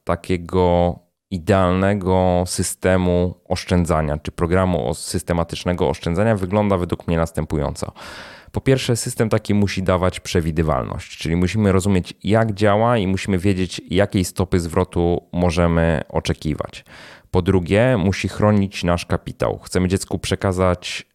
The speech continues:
y, co najmniej tyle pieniędzy, ile odłożyliśmy, bez względu na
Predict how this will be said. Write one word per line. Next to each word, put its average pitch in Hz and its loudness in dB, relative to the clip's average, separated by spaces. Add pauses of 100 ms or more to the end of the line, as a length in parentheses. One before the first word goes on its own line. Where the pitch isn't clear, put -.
(120)
y, 73 -2
co - -2
najmniej 104 2
tyle 104 0
pieniędzy, 95 0
ile 90 0
odłożyliśmy, 87 0 (340)
bez 113 0
względu 101 0
na 92 2